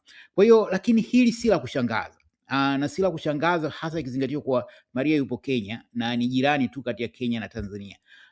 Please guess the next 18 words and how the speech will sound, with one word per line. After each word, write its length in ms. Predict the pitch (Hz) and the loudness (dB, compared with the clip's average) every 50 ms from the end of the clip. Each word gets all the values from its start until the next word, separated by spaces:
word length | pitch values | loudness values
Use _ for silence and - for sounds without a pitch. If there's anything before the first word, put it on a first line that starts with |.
| _ _ | _ _
Ah, 260 | 110 120 131 135 135 | -4 -2 -2 -2 -2
kwa 160 | - - 151 | 0 0 0
upande 280 | 143 - 156 156 151 151 | 0 2 0 0 2 0
mmoja 640 | 147 151 156 180 214 226 226 220 233 220 214 214 | 0 0 0 2 2 2 2 2 2 2 2 0
kumekuwa 320 | 208 - 185 190 185 226 226 | -4 -2 -2 0 2 4 4
na 60 | 220 | 2
ushirikiano 720 | 196 - - 196 180 165 - - 202 202 190 170 151 135 | 2 0 -2 -4 -6 -4 -2 0 2 2 2 2 0 -2
katika 200 | 123 143 123 143 147 | -2 -4 -4 -4 -4
hizi 140 | 139 135 139 | -4 -2 -4
nchi 160 | 151 120 131 | -4 -6 -6
za 120 | - 123 | -4 -6
Afrika 200 | 117 - - 123 | -6 -6 -4 -4
Mashariki, 520 | 117 113 110 - 113 113 104 - - - _ | -4 -4 -4 -4 -6 -6 -6 -8 -12 -16 _
hususan 460 | - 127 113 - 147 - - 131 117 117 | -8 -8 -6 -6 -8 -8 -6 -6 -8 -8
Kenya, 380 | - 139 147 147 147 143 131 113 | -6 -6 -4 -4 -4 -4 -4 -4
Uganda 380 | 113 127 127 127 123 117 113 | -2 -2 -2 0 -2 -2 -4
na 80 | 110 101 | -6 -8
Tanzania. 520 | - 113 107 98 98 110 113 113 104 - | -10 -12 -12 -10 -6 -6 -4 -4 -6 -8